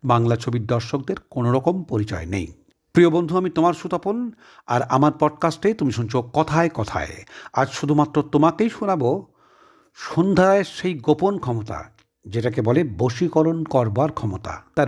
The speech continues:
বশীকরণ করবার ক্ষমতা দিয়ে কেমন করে মানুষকে বদলে ফেলতে পারতেন, সেইটাই আমি আজকে তোমাকে বলবো। আর অবশ্যই তুমি আমার সঙ্গে থাকবে।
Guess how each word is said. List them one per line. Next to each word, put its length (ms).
বশীকরণ 680
করবার 540
ক্ষমতা 380
দিয়ে 420
কেমন 340
করে 220
মানুষকে 460
বদলে 300
ফেলতে 340
পারতেন, 440
সেইটাই 580
আমি 260
আজকে 260
তোমাকে 400
বলবো। 300
আর 100
অবশ্যই 360
তুমি 200
আমার 120
সঙ্গে 300
থাকবে। 340